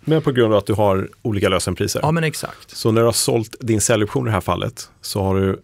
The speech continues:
Speaker 1: en potentiell skyldighet att ta på dig aktien, köpa aktien. Kanske en lite lägre nivå
Speaker 2: Mm.
Speaker 1: än din, eh, eh, köpta call.
Speaker 2: Just det.
Speaker 1: Där du har rätten att köpa den, fast till lite dyrare pris då.
Speaker 2: Ja,
Speaker 1: Pris
Speaker 2: precis.
Speaker 1: underliggande.
Speaker 2: Mm.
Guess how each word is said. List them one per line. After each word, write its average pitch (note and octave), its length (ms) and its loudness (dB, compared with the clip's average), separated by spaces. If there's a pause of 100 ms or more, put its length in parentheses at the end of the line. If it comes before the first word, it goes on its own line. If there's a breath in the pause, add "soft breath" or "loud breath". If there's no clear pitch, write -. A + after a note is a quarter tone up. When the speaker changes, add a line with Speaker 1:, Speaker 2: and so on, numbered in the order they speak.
(120)
Speaker 1:
en F#2 220 -4
potentiell G#2 460 -2
skyldighet F#2 320 -2
att - 60 -20
ta G2 120 -4 (100)
på B2 140 0
dig G2 100 2
aktien, F2 260 -4
köpa - 260 0
aktien. F#2+ 320 -6 (100)
Kanske A#2+ 280 -2
en - 20 2
lite G#2+ 160 0
lägre A#2+ 440 0
nivå F2+ 280 -2 (120)
Speaker 2:
Mm. A2 240 -2 (240)
Speaker 1:
än F#2+ 380 0 (100)
din, F2 360 -2
eh, E2+ 280 -2 (760)
eh, F#2 200 -8
köpta - 280 -4
call. - 300 -2 (100)
Speaker 2:
Just - 180 -10
det. - 100 -18
Speaker 1:
Där G#2 100 -2
du F#2 60 0
har F2+ 240 -2
rätten - 540 -4
att F#2 120 -8
köpa E2 300 -4
den, - 120 -10
fast - 340 -8
till G2+ 120 -4
lite F2 220 -8 (200)
dyrare F#3 320 -6
pris - 160 -12
då. - 120 -18 (140)
Speaker 2:
Ja, - 60 -20 (560 loud breath)
Speaker 1:
Pris - 180 -12
Speaker 2:
precis. G#2+ 160 -12
Speaker 1:
underliggande. - 420 -10 (220 loud breath)
Speaker 2:
Mm. C#3+ 180 -6